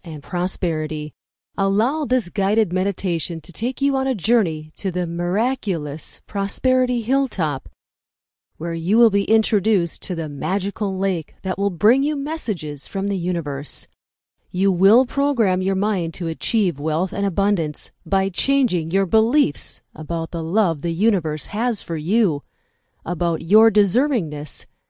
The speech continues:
about the unlimited nature of the universe, and much more. Along the way, you will encounter peaceful messages that will upgrade your mind's prosperity and ability to attract money.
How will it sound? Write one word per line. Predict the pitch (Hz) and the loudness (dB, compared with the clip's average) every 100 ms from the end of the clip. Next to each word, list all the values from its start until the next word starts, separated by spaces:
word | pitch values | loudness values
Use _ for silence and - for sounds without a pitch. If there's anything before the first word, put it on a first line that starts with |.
| _ _ _ _ - | _ _ _ _ -12
about | 165 170 170 | -6 -4 -4
the | 185 - | -4 -4
unlimited | 214 220 214 233 240 202 185 156 | 0 2 4 6 6 4 2 0
nature | 165 226 285 233 | 2 2 2 2
of | 220 202 | 0 0
the | |
universe, | 233 254 185 151 156 - - _ - | 0 2 2 0 -4 -6 -10 _ -6
and | 180 175 170 | -4 -2 -2
much | 175 220 - 170 | 0 0 -2 -2
more. | 175 165 151 147 _ _ _ _ _ _ - | 0 0 0 -4 _ _ _ _ _ _ -4
Along | 175 175 170 190 214 | -2 0 2 2 2
the | 190 | 4
way, | 208 196 170 175 175 | 4 2 0 -4 -2
you | 190 269 | 0 2
will | 277 | 0
encounter | 277 247 247 254 254 254 | -2 -4 -2 -2 -2 -6
peaceful | - - 247 - - 262 | -6 -2 -2 -2 -4 -2
messages | 254 262 196 143 147 - - _ _ - 202 | -2 -2 -4 -4 -6 -8 -12 _ _ -8 0
that | 208 | 2
will | 220 - | 2 0
upgrade | 311 - - 165 165 | -4 -6 -4 -2 -2
your | 170 196 | -2 0
mind's | 196 208 220 | 0 -2 -2
prosperity | - 214 220 - 226 269 247 160 - | -4 -4 -4 0 0 2 2 0 -2
and | 185 | -2
ability | 185 143 233 302 165 151 - | -2 0 0 0 -2 -6 -10
to | - 180 | -4 -4
attract | 170 - 165 175 - | -2 -2 -2 -4 -4
money. | 170 185 165 147 | -2 0 -2 -4